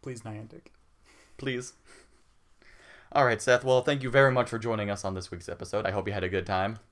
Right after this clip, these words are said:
Speaker 1: It was my pleasure.
Speaker 2: And thank you, everyone, for joining us this week on the Tallgrass Podcast. A big shout out to Andrew Davis for our wonderful theme song and Cam Mullins for our amazing logo. Another big shout out to Infinity Break for hosting this show, and make sure to check out their other shows at infinity break dot net.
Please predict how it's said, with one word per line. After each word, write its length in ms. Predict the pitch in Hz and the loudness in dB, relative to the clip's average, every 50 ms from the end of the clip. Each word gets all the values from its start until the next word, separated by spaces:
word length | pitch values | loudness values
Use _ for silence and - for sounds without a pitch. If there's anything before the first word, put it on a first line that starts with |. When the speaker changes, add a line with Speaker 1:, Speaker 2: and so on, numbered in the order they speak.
| _ - | _ -14
Speaker 1:
It 40 | 135 | -12
was 160 | 139 139 131 | -10 -10 -10
my 120 | 135 131 127 | -10 -12 -12
pleasure. 380 | - - 117 95 - - - _ - - - | -10 -12 -12 -12 -14 -18 -20 _ -20 -10 -6
Speaker 2:
And 100 | - 160 | -4 -2
thank 140 | 190 202 175 | 0 0 0
you, 160 | 185 185 160 | 0 2 2
everyone, 280 | 135 120 120 110 123 131 | 2 2 2 0 0 -2
for 100 | 127 117 | -2 -2
joining 280 | 104 127 123 120 104 92 | 0 0 2 2 0 -2
us 80 | 90 - | -2 -4
this 140 | 98 - | -6 -6
week 180 | 110 123 127 - | -6 -6 -4 -4
on 80 | 117 98 | -4 -4
the 60 | - | -4
Tallgrass 380 | - 117 120 117 123 123 123 - | -2 0 0 2 2 0 0 -2
Podcast. 420 | - 87 71 - - 92 - - - - | -4 -4 -4 -4 -8 -10 -10 -10 -6 -2
A 80 | - 139 | 0 2
big 200 | 135 156 156 139 | 2 2 0 2
shout 200 | - 160 147 147 | 2 2 4 4
out 120 | - - - | 2 0 -2
to 120 | - - | -4 -4
Andrew 220 | 113 117 113 113 | -4 -2 -2 -2
Davis 300 | 98 104 113 127 117 104 | 0 0 0 0 -2 -6
for 140 | - - 104 | -4 -2 0
our 120 | 98 92 92 | 0 0 0
wonderful 400 | 95 113 117 113 107 101 104 101 | 0 -2 0 -2 -4 -4 -6 -8
theme 220 | - 113 123 139 | -8 -8 -10 -8
song 340 | 135 - 98 92 101 107 - - | -6 -4 -4 -4 -6 -8 -6 -2
and 220 | 117 113 110 - - - | -2 -2 -2 -4 -8 -10
Cam 180 | - 147 147 156 | -10 -8 -8 -6
Mullins 260 | 160 156 123 101 92 | -6 -6 -6 -6 -2
for 120 | - 110 104 | 0 2 4
our 80 | 98 | 4
amazing 300 | 95 101 107 110 104 101 | 4 2 0 -2 -2 -2
logo. 340 | 92 98 101 98 87 85 - - _ _ _ - - | -2 -2 0 0 -2 -2 -4 -8 _ _ _ -12 -2
Another 240 | - 123 151 156 151 | 2 4 4 4 4
big 180 | 120 143 139 - | 2 -2 -2 -2
shout 200 | - 143 135 139 | 0 0 2 2
out 120 | - - - | 0 -2 -2
to 100 | 147 135 | -8 -8
Infinity 340 | 131 - 175 170 156 110 | -6 -6 -6 -6 -6 -6
Break 220 | 95 101 98 - - | -6 -6 -6 -8 -8
for 100 | - 101 | -8 -8
hosting 360 | 120 139 135 - - 123 110 | -6 -8 -8 -6 -6 -6 -4
this 120 | 98 95 - | -4 -4 -4
show, 280 | - 101 98 98 101 - - - - - | -2 -2 -2 -2 -2 -6 -12 -20 -14 -8
and 80 | 180 190 | -6 -6
make 100 | 202 202 | -6 -6
sure 140 | - - 190 | -4 -4 -4
to 80 | 170 139 | -4 -4
check 180 | - 156 - | -4 -2 0
out 100 | 156 151 131 | 0 2 2
their 120 | 120 - | 2 2
other 160 | 151 135 120 | 2 0 0
shows 280 | 98 - 104 98 90 - | 0 0 -2 -2 -2 -2
at 100 | - 104 | -4 -4
infinity 380 | 101 92 - - - - 101 | -4 -4 -6 -8 -8 -6 -6
break 220 | 95 104 98 92 - | -2 -2 -2 -2 -2
dot 180 | 98 87 - | -4 -4 -2
net. 240 | 104 107 - - - | -2 -4 -4 -4 -8